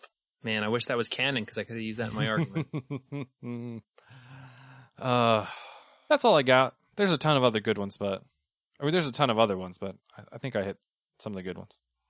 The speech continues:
Speaker 1: Yeah, I pretty much did all mine too when I was talking about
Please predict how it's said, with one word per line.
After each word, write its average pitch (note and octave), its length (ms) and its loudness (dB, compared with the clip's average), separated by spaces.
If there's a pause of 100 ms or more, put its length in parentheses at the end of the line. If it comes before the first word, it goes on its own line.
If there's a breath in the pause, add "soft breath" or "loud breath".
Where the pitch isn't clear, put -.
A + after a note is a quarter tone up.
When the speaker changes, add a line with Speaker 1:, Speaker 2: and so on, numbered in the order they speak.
(1000)
Speaker 1:
Yeah, C3+ 200 -2
I D3+ 40 -2
pretty F3+ 200 -4
much C3+ 220 -4
did B2+ 120 -4
all A#2 140 -2
mine G#2+ 300 -6
too G#2 460 -8 (100)
when A2+ 160 -10
I G2+ 80 -8
was G2 140 -14
talking G2 360 -10
about F#2+ 360 -10